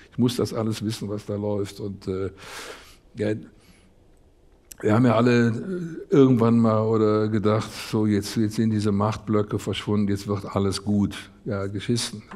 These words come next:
Es ist nicht alles gut. Und die nato-Osterweiterung,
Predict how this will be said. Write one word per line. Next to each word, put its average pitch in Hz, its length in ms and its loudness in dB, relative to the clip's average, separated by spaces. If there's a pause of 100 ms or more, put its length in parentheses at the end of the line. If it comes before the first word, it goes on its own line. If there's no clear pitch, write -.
(120)
Es 110 40 -2
ist 113 200 -2
nicht 101 160 -2
alles 98 240 -4
gut. 98 180 -4
Und 104 120 -6
die 107 100 -2
nato-Osterweiterung, 101 1200 0